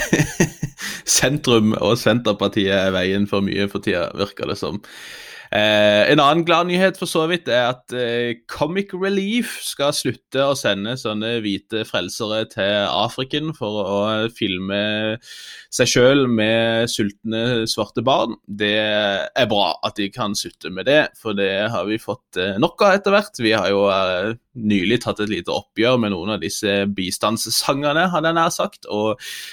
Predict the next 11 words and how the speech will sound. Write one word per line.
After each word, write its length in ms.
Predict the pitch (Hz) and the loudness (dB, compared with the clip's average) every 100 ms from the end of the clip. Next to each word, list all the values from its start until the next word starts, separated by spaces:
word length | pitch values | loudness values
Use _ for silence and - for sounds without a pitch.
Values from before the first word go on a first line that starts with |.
| - | -8
kunne 160 | - 139 | 2 4
jo 60 | 127 | 6
godt 220 | 123 123 | 4 4
hatt 160 | 107 | 0
et 80 | 110 | 0
lite 280 | 98 92 - | 0 -2 -2
oppgjør 440 | 95 - 95 90 | -4 -2 0 0
med, 440 | 98 87 92 107 123 | 0 0 0 -2 0
med 380 | 107 98 107 104 | 2 2 2 0
bistands, 680 | 95 - 98 95 101 - | -4 -2 -2 0 -2 -2
eh, 720 | 107 101 104 104 104 98 76 | 0 2 4 2 0 -2 -6